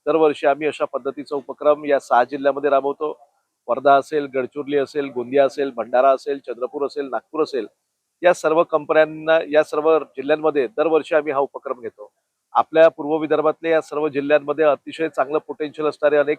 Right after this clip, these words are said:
विद्यार्थी आहेत, अनेक युवक आहेत, जे ग्रॅज्युएट झाल्यानंतर ज्यांना नोकरीच्या संदर्भामध्ये ज्यांचा शोध सुरू असतो आणि म्हणून तो शोध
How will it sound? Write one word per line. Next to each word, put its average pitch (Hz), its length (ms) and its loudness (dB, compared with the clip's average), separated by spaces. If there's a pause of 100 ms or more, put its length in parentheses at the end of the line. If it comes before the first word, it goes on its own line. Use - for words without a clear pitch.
विद्यार्थी 135 380 -4
आहेत, 143 140 -4
अनेक 139 220 -2
युवक 147 320 0
आहेत, 123 120 0 (560)
जे 165 80 -4
ग्रॅज्युएट 147 380 0
झाल्यानंतर 151 440 0
ज्यांना 151 300 0
नोकरीच्या 156 560 -6
संदर्भामध्ये 147 640 -2
ज्यांचा 139 320 -6
शोध 170 280 -4
सुरू 147 280 -2
असतो 110 340 -10 (400)
आणि 156 140 4
म्हणून 175 200 -2
तो 185 160 -2
शोध - 240 -4